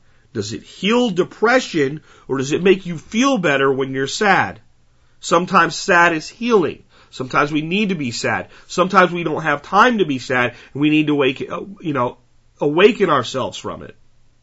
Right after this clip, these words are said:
So now, as we go through these herbal actions, understand, think deeper and more critically, and gain as much as you can from the knowledge I'm gonna attempt to impart to you today with this, with this podcast.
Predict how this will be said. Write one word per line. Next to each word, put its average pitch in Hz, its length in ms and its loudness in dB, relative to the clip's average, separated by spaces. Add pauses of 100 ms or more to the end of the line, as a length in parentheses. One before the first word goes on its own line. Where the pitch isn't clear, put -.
(760)
So - 180 2
now, 220 280 8
as 185 180 0
we 180 120 -4
go 247 320 6
through 220 320 -2
these 175 260 -4
herbal 156 320 2
actions, 135 400 0
understand, 202 800 2 (220)
think 208 460 2 (140)
deeper 175 440 0
and 147 140 -4
more 147 200 0
critically, 190 680 4 (180)
and 151 300 -8
gain 208 320 2
as 180 160 2
much 175 240 -2
as 143 120 -10
you 139 120 -12
can 143 600 -2 (180)
from 160 160 -4
the 156 100 -2
knowledge 165 420 6
I'm 175 140 -2
gonna 156 240 0
attempt 131 380 -6
to 147 100 -2
impart 139 460 -2
to - 100 -14
you 120 160 -6
today 107 460 -6 (200)
with 143 300 0
this, 131 420 -2
with 127 240 -6
this 139 240 -4
podcast. 151 680 -4